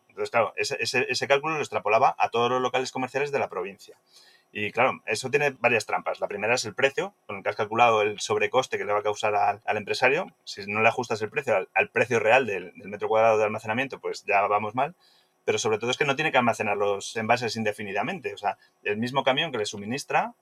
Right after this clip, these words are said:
sería el que se podría llevar los envases, eh, residuales. No hay ningún problema, ni ningún impedimento, ninguna norma que impida esto, ¿no? Que es otra de las cosas que se nos dice, "No, es que tiene que venir otro camión, el doble de camiones". No, el mismo camión, según te deja una caja llena, se lleva una caja vacía.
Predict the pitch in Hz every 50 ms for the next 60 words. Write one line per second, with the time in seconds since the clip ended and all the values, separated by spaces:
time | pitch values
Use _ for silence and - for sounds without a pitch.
0 | _ _ - - 104 104 110 135 147 - 143 - 131 - - 110 107 120 147 139
1 | 113 107 107 110 101 - - _ _ _ _ - 104 104 - 104 101 95 98 95
2 | - 98 92 92 - - - _ 101 101 92 92 98 - 98 95 95 92 90 95
3 | 95 104 113 123 135 131 131 135 127 - 123 120 131 156 170 175 170 143 117 113
4 | 113 120 127 135 135 135 131 135 123 - 131 131 131 131 147 - - 165 139 120
5 | 113 127 131 127 123 135 143 160 160 156 175 - - - - - - _ _ -
6 | 113 107 123 127 117 107 101 101 101 - - - 85 98 127 - _ - - _
7 | _ _ 104 104 123 120 107 123 127 123 123 120 - 143 156 151 147 120 117 110
8 | 98 101 117 139 139 - 101 120 151 151 - 151 156 175 175 165 165 151 147 143
9 | 143 139 139 135 120 110 104 98 92 - _ 107 113 117 135 147 165 160 143 139
10 | 123 113 107 98 95 90 - - 107 110 107 - _ _ _ 101 98 95 104 123
11 | 139 147 165 - 147 165 170 165 139 113 - _ _ _ _ _ _ _ _ -
12 | - 120 117 127 143 - 151 160 175 - 139 123 127 127 143 139 - 147 160 175
13 | 190 208 233 226 - 123 120 120 127 151 160 147 120 113 - 110 95 - - -
14 | 190 202 - -